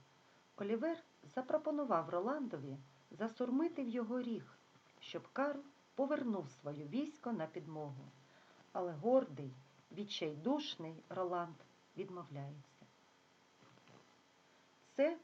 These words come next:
призводить до його загибелі. Лицар загинув героїчно,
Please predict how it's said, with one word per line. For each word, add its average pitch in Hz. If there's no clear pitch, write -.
призводить 202
до 151
його 175
загибелі. 151
Лицар 277
загинув 254
героїчно, 214